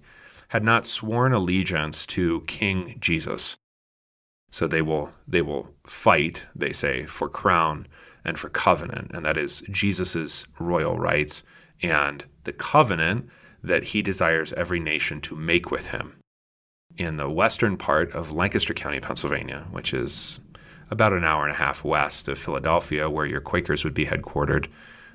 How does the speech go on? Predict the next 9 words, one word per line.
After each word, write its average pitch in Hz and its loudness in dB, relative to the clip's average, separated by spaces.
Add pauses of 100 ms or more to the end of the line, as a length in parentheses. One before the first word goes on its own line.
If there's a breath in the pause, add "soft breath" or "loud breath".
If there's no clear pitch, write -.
the 85 0
Scotch-Irish, 85 2
in 78 -6
fact, - -2 (300)
swear 98 0 (160)
in 82 -4
the 78 -4
seventeen 76 -2
forties 80 0